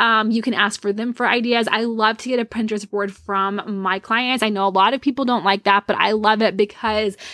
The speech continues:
it gives me the vibe of what they want. And what I'm doing is I'm not copying that Pinterest board. What I'm doing is taking the Pinterest board and my style and melding them together for a specific vibe, because they have the Pinterest board for a reason and they have hired me for a reason.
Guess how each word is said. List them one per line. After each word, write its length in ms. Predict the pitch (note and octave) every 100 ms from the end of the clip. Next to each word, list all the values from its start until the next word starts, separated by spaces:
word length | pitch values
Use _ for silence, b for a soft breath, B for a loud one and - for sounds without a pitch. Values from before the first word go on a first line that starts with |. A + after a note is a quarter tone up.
| B _
it 160 | A#3 G#3
gives 220 | A3+ A3
me 140 | B3 A#3+
the 120 | A3
vibe 580 | F#3 F#3 E3+ G3 A3+ A#3+
of 180 | A3 F#3 F#3+
what 240 | G3+ - -
they 160 | A3
want. 520 | G#3+ F3 C3 C#4+ G4+ -
And 120 | A3+
what 120 | A3+
I'm 120 | A3+
doing 340 | G3+ A#3+ C4 A#3+
is 100 | G#3
I'm 100 | G3
not 240 | G#3+ C4
copying 540 | - G4 G4+ E4+ D#4+ D4+
that 160 | -
Pinterest 380 | C#4 A#3 A#3+ A#3
board. 260 | G3+ G3+ G3+
What 80 |
I'm 160 | G3+ G3+
doing 460 | G3 C#4+ D#4 C#4+ A#3+
is 200 | A3 G#3 B B -
taking 340 | B3+ B3+ C#4
the 80 | C4
Pinterest 420 | A#3 B3 C4 -
board 280 | B3+ B3+ A#3+
and 320 | - G#3+ G#3
my 200 | G3 G#3+
style 440 | A3+ G#3 G3 A3
and 200 | G#3+ G#3+
melding 260 | G3 G3 G#3
them 100 | A3
together 420 | G#3+ F3+ F#3 A#3
for 120 | A#3
a 40 | G#3
specific 480 | A3+ - E3+ F#3+ G3
vibe, 400 | G3+ F4+ - - B B -
because 220 | A#3 A3
they 100 | A#3
have 160 | A3
the 80 | G#3+
Pinterest 400 | A3 D#4 F4+ -
board 200 | F4 E4+
for 120 | F4
a 40 | E4+
reason 360 | E4 D#4+ E4
and 120 | C4+ A#3+
they 120 | B3
have 420 | A#3 A#3 A3 G#3 -
hired 500 | - - A#3 A3+ G#3
me 140 | G#3 G3
for 200 | F#3+ E3+
a 40 |
reason. 420 | D3+ D#3+ A2 G#2